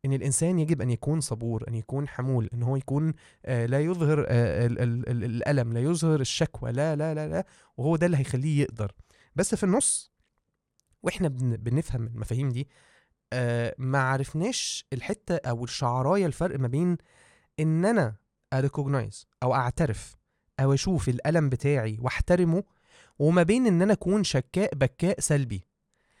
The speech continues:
الشعراية بتاعت القوة إن أنا أ-،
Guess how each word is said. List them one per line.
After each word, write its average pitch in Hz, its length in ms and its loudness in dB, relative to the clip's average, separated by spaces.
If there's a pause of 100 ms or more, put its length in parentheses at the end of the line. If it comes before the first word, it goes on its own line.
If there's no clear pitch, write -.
(300)
الشعراية 175 680 4
بتاعت 196 560 2 (240)
القوة 147 720 4 (540)
إن 143 160 4
أنا 185 180 4 (340)
أ-، 135 140 -2